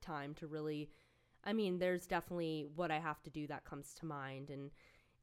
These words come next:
but I mean, before bed, I'll, I'll write down a list of, of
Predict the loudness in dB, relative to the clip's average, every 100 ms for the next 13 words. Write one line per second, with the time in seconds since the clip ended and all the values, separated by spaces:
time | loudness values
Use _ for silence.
0 | 4 6 8 6 4 0 4 4 6 4
1 | 4 4 4 2 0 0 0 0 0 0
2 | 0 -2 -4 -2 -2 -4 -4 -4 -4 -10
3 | -10